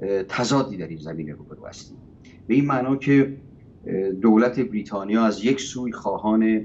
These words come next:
تقویت دولت مرکزی در ایران است برای درگیری با، اه، یا جلوگیری از گسترش بلشویک‌ها که به مرز ایران رسیدند و حتی وارد ایران شدند در جریان، اه، شورش گیلان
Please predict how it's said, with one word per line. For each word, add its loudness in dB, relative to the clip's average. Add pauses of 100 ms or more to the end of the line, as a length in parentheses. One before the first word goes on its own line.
(600)
تقویت -4
دولت -4
مرکزی -4
در -4
ایران -4
است -4
برای 0 (540)
درگیری -2
با، -4 (580)
اه، -6
یا 0
جلوگیری 2
از -2
گسترش -6
بلشویک‌ها -2
که 0
به 0
مرز 2
ایران -4
رسیدند -8 (460)
و -2
حتی -2
وارد 2
ایران 2
شدند -2
در -2
جریان، -2 (600)
اه، -6
شورش 2
گیلان 0